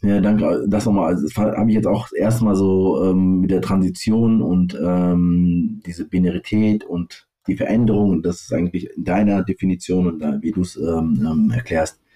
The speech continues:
ähm, auch eigentlich der Wechsel ist von dem einen zum anderen. Und die Frage ist, was ist aber von Menschen, die das ein-, das, das eine, die zwei Pole einfach auch, ähm, ablehnen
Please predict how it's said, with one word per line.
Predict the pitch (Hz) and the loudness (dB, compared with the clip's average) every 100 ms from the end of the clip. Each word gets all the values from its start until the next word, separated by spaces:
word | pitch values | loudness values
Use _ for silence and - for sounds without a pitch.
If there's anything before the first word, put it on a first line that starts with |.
| _ _ _ | _ _ _
ähm, | - 78 - | -4 -2 -2
auch | - - - | -4 -6 -10
eigentlich | - - - - | -14 -12 -10 -8
der | 78 | -6
Wechsel | 85 - 92 | -6 -4 -4
ist | - | -2
von | 80 | -6
dem | - | -4
einen | 82 - | -8 -10
zum | 120 - | -10 -2
anderen. | 104 110 107 107 104 | 2 2 2 2 0
Und | 85 | -6
die | - | -10
Frage | - 85 85 | -6 -4 -4
ist, | - | -2
was | 87 | -4
ist | 85 | -2
aber | 80 80 | -4 -4
von | 76 | -4
Menschen, | 80 82 - | -6 -6 -10
die | 80 78 - - - - | -6 -6 -6 -10 -20 -10
das | - - | -10 -8
ein-, | 117 - 101 - | -2 0 0 -2
das, | - _ _ | -8 _ _
das | 90 - _ _ | -6 -6 _ _
eine, | - 98 110 110 | -6 0 2 2
die | 92 | 0
zwei | - 101 | 0 -2
Pole | - 127 117 95 - | 0 0 2 0 -4
einfach | 80 - | -10 -6
auch, | - 76 - | -6 -6 -6
ähm, | 82 80 80 78 78 - - - - | -6 -4 -6 -8 -10 -16 -20 -12 -4
ablehnen | 120 117 117 120 131 | -2 2 2 2 2